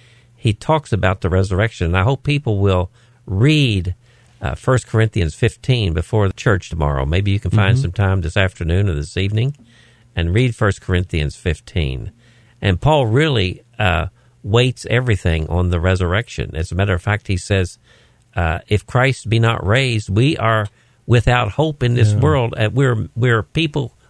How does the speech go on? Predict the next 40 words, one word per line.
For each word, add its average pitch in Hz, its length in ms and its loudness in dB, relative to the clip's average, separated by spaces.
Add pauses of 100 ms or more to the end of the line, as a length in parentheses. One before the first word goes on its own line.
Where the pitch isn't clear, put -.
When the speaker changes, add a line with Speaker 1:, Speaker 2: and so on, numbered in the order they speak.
(100)
Speaker 1:
most 160 280 2
miserable. 127 560 -2
Speaker 2:
Most 139 240 0
miserable, 92 480 0 (180)
yeah. 107 300 0 (100)
Speaker 1:
And, 117 400 2
um, 104 320 2 (560)
and 110 220 2
so, 151 160 2
yes, 156 420 0
the - 80 -4
Chri-, - 260 -6
uh, - 200 -4
Christianity 123 840 -2
is, 95 480 -2
is, 92 340 -2
uh, 80 180 0 (960)
uh, 80 160 -2
depends 143 420 2
upon 113 220 0
the 104 80 0
resurrection 110 640 -2
for 80 300 -4
its 85 180 -2
verification. 110 800 -4
And 73 140 -2
if 78 140 -4
Christ 123 340 -2
be 120 80 -2
not 110 220 -2
raised, 101 480 0
Speaker 2:
Mm-hmm. 123 140 0 (420)
Speaker 1:
then 113 180 2
in 113 160 2
one 135 180 2
sense 131 300 0
you 120 80 0
can 104 160 -2
say 120 360 0
that 95 200 0